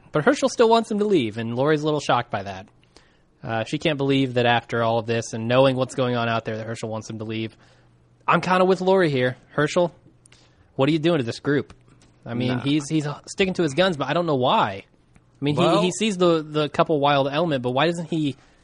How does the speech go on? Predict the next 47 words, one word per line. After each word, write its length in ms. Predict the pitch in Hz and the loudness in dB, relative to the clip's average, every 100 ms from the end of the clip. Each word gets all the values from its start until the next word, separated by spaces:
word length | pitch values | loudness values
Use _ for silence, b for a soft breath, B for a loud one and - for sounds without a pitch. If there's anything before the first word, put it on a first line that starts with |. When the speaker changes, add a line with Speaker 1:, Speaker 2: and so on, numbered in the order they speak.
| b b b b _ _ _ _ - | b b b b _ _ _ _ -14
Speaker 1:
There's 420 | 147 139 156 156 | -12 -6 -4 4
gotta 240 | 202 226 | 6 6
be 100 | 190 | 4
some 380 | 165 180 175 160 | 2 4 4 2
solution 480 | 139 127 165 - 110 | -2 -2 -2 -2 -8
to 120 | 110 | -10
that, 220 | 98 98 | -10 -12
you 80 | 104 | -12
know? 300 | 107 113 151 - | -8 -8 -8 2
Speaker 2:
I 100 | 185 | 2
don't 160 | 190 | 4
know. 200 | 147 135 | 2 4
I 100 | 117 | 4
said, 320 | 123 - 113 110 | 2 -2 -4 -2
like, 160 | 117 | -4
there's 160 | 113 120 | -4 -6
a 60 | 117 | 0
lot 220 | 135 143 | 2 2
of 100 | 117 | 2
on, 400 | 113 110 104 - - | 0 -2 -6 -10 -8
and 140 | 107 | -4
I'm 100 | 123 | -2
not 140 | 123 | -2
gonna 160 | 104 98 | -2 -6
get 180 | 87 90 | -8 -10
in 60 | |
this 160 | 85 78 | -12 -12
debate, 480 | 82 78 80 76 - b b b _ _ _ | -12 -12 -10 -12 -14 b b b _ _ _
Speaker 1:
Okay. 80 | 120 | -6
Speaker 2:
but 380 | 107 95 76 76 - - _ _ _ | -4 -2 -4 -8 -14 -20 _ _ _
except 320 | - - 110 - | -12 -6 -8 -6
for 100 | 101 | -10
to 120 | 95 | -10
draw 360 | 95 90 87 | -6 -2 -4
a 160 | - 85 | -6 -12
comparison, 800 | - 85 95 80 - 71 62 - _ B B B | -16 -14 -12 -12 -14 -16 -18 -20 _ B B B
Speaker 1:
Hmm. 80 | B B - | B B -8
Speaker 2:
uh, 140 | 101 | -6
a 60 | 101 | -2
lot 160 | 110 135 | 0 0
of 60 | |
people 240 | 135 120 101 | -2 -10 -4
brought 240 | 107 107 | 0 0
up, 120 | 92 | 0
like, 200 | 95 90 | -6 -8
pro-choice, 800 | - 107 101 - 95 92 90 - - | -6 -6 -6 -6 -6 -6 -6 -10 -12
pro-life 880 | 101 92 85 82 69 71 - - | -8 -8 -6 -8 -8 -10 -16 -20